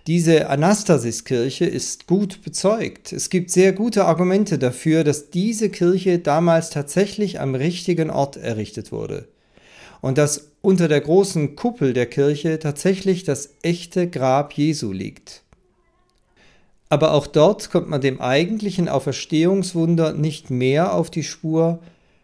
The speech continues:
als dem Himmelfahrtswunder auf dem Ölberg, wenn man dort nur einen Felsen betrachtet. Jemand hat mal gefragt, hätte man Jesus, den Auferstandenen, denn fotografieren können?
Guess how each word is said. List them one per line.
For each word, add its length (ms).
als 220
dem 160
Himmelfahrtswunder 1040
auf 140
dem 180
Ölberg, 640
wenn 80
man 160
dort 400
nur 240
einen 260
Felsen 540
betrachtet. 720
Jemand 340
hat 140
mal 180
gefragt, 800
hätte 280
man 240
Jesus, 580
den 180
Auferstandenen, 1040
denn 300
fotografieren 1000
können? 480